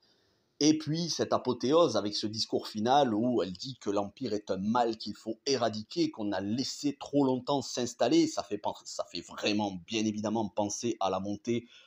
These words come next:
du fascisme, euh, dans, euh, des années, euh, dans les années trente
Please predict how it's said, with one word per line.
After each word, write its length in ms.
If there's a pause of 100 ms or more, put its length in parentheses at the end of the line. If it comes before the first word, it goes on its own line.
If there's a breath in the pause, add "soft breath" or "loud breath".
(160)
du 100
fascisme, 760 (360 soft breath)
euh, 400
dans, 340
euh, 380
des 180
années, 340
euh, 120
dans 140
les 160
années 200
trente 420